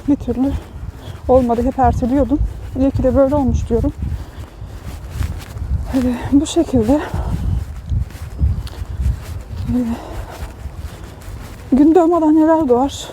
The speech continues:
Kendinize umut olun, ışık olun. E, inşallah her gün, e, bu şekilde, e, düşüncelerimizi değişerek, algılarımızı değişerek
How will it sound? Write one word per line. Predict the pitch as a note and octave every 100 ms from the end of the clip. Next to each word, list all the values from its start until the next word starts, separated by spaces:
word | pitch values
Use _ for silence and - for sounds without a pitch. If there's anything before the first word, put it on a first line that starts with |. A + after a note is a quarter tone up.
| - - - - -
Kendinize | C4 B3+ B3+ A#3+ C#4+
umut | C4 C#4 - A#3+
olun, | A#3 B3 -
ışık | - - -
olun. | A#3+ B3+ - - - - - - - - - - - - -
E, | B3 A3 A#3 A3+ - -
inşallah | C4 - C4 C4 A#3
her | C4 C4
gün, | B3+ B3 - - -
e, | A#3+ A#3 A3+ - - - - - - - - - - - - - - - B3+
bu |
şekilde, | - C4+ - B3+ A3+ C4+ B3+ - - B3+
e, | B3 A#3 A#3+ - - - - - - - - - -
düşüncelerimizi | B3 C4+ B3 C4+ B3+ B3+ B3 A#3
değişerek, | B3 A#3+ C4 B3+ B3+
algılarımızı | A#3 A#3 A#3 A#3 A#3+
değişerek | A#3+ - B3+ C#4 - -